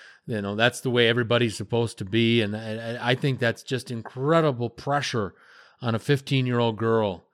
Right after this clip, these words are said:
And I feel sorry for the year that my daughter has had because of morons. And this guy, I hope no team. And now that I've learned that he's a fourth liner,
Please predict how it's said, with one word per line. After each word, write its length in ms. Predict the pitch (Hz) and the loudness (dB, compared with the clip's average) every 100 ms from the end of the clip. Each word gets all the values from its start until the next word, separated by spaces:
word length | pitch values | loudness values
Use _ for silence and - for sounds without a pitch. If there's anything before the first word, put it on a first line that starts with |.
| _ _ _ | _ _ _
And 140 | 117 | 2
I 120 | 117 117 | 2 4
feel 220 | 147 135 | 2 0
sorry 400 | - 135 135 123 | 0 4 6 4
for 160 | - | 2
the 100 | 113 | -2
year 220 | 113 120 117 | 2 2 2
that 140 | 110 | 0
my 180 | 110 113 | 0 -2
daughter 380 | 110 113 110 104 | 2 2 2 0
has 200 | 107 98 | -2 -4
had 340 | 107 104 92 | -2 -2 -4
because 320 | 104 - 107 | -6 -4 -4
of 140 | 101 95 | -6 -4
morons. 840 | 117 127 123 113 104 95 92 - _ _ _ - _ _ | 0 2 4 2 0 -4 -8 -14 _ _ _ -20 _ _
And 580 | 131 110 110 110 107 107 - | -4 0 0 0 -2 -8 -10
this 320 | 120 156 - | 0 2 2
guy, 520 | 143 127 123 123 120 - - - | 6 8 8 6 4 -2 -14 2
I 160 | 123 | 4
hope 360 | 117 135 135 - _ _ _ | 6 4 4 0 _ _ _
no 420 | 143 117 123 147 143 | -6 -2 6 6 6
team. 420 | 127 113 90 80 _ _ _ _ _ _ _ _ _ | 4 -2 -2 -10 _ _ _ _ _ _ _ _ _
And 200 | 123 127 | -2 2
now 220 | 135 143 131 | 6 6 6
that 120 | 123 | 6
I've 180 | 120 107 | 4 4
learned 260 | 131 135 | 2 4
that 80 | 117 | 4
he's 160 | 117 107 | 2 0
a 60 | |
fourth 360 | 104 143 135 117 | 0 4 4 4
liner, 420 | 123 135 123 107 | 2 2 2 0